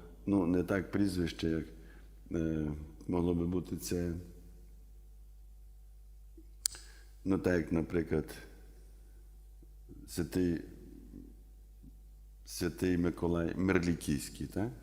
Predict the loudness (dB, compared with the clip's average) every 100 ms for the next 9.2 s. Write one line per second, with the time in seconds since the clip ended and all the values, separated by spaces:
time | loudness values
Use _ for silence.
0 | -18 -8 -6 -4 -6 -6 -4 -4 -10 -14
1 | -18 -20 -20 -20 -20 -20 -2 0 0 2
2 | 4 4 2 0 2 4 4 2 -2 -2
3 | 2 2 0 -6 -6 -6 -8 -10 -12 -12
4 | -6 -4 -4 -4 -4 -4 2 4 4 2
5 | -4 -6 -6 -6 -8 -6 -2 -2 -2 -8
6 | -18 -20 -20 -18 -18 -18 -18 -20 -20 -8
7 | -4 2 4 4 4 2 -2 -4 -4 0
8 | 2 6 6 6 4 4 4 2 2 0
9 | -4